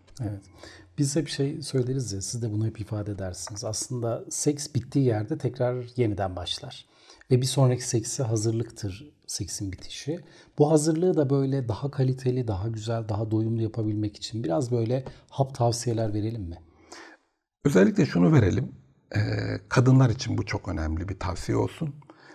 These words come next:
Speaker 2: Çünkü pek çok kadın, e, "Kocam beni arzulamıyor, partnerim eskisi gibi beni arzulamıyor." diye şikayetçi olarak bize geliyor. Bunun da seks sonrasıyla çok alakası var. Çünkü bir erkek seks bittiğinde kadının gözlerinin içine bakar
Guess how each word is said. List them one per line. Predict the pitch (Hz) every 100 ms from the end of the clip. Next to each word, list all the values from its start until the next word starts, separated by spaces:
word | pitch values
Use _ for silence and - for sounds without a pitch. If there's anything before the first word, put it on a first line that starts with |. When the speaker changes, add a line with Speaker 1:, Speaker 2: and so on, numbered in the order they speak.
| _ -
Speaker 2:
Çünkü | 202 147 143 131
pek | 170 -
çok | 120 -
kadın, | 107 170 185 - - -
e, | 135 127
"Kocam | 143 143 139 131
beni | 139
arzulamıyor, | 135 120 117 107 92 92 -
partnerim | 127 127 117 120
eskisi | 110 - 113 135
gibi | 120 104 113
beni | 107 110
arzulamıyor." | - 107 110 113 113 98 90 - - -
diye | 151
şikayetçi | 160 - 123 - - -
olarak | 104 92 110 -
bize | 131 127
geliyor. | 110 98 85 - - - _ -
Bunun | 156 233
da | 185
seks | - 208 -
sonrasıyla | 147 143 131 131
çok | 135 127
alakası | 101 95 101 101 -
var. | - - _ _ - - -
Çünkü | 175 143 127 120
bir | 135 170 -
erkek | 123 117 - 104 - - _ _
seks | - 160 135 -
bittiğinde | 135 - 110 104 180 226 - -
kadının | 147 139 147 131
gözlerinin | 123 117 117 117
içine | 113 110 101
bakar | - - - -